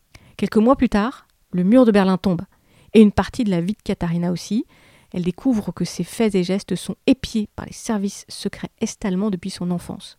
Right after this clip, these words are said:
Pire, on l'accuse à son tour d'avoir été un agent de la Stasi, la police politique, et d'avoir profité de largesse de la nomenclatura.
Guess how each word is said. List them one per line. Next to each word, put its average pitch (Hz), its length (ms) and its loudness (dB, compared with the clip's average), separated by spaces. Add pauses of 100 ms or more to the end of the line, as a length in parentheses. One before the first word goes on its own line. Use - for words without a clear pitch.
Pire, 240 320 0 (500)
on 196 60 2
l'accuse 196 320 2
à 180 60 0
son 170 140 -6
tour 240 260 -8
d'avoir 165 260 -4
été 165 220 -4
un 156 120 2
agent 254 220 4
de 214 60 2
la 165 80 0
Stasi, 165 400 -4 (320)
la - 140 -16
police 240 400 4 (100)
politique, - 560 -4 (540)
et 190 60 -10
d'avoir - 280 -6
profité - 640 -2 (120)
de 175 200 -6
largesse 175 380 -2
de - 80 -8
la 135 120 -6
nomenclatura. 180 800 -6